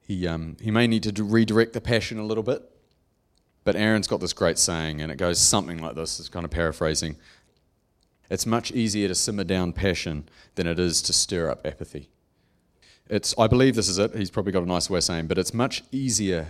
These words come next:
to simmer down passion than it is to stir up apathy.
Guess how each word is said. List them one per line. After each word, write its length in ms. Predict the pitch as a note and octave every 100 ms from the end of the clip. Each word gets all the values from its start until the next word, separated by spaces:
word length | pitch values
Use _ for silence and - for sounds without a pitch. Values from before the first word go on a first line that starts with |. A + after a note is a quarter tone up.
| -
to 120 | F#2
simmer 340 | - - A#2
down 320 | G#2+ G#2 F#2+ F#2
passion 480 | - F#2+ - D2 C#2+ _ _ _ _ _ _ -
than 200 | F2+ F2
it 80 | F2
is 200 | F2 -
to 100 | -
stir 420 | - - F#2 E2+
up 140 | D2+ -
apathy. 440 | C#2+ - - C2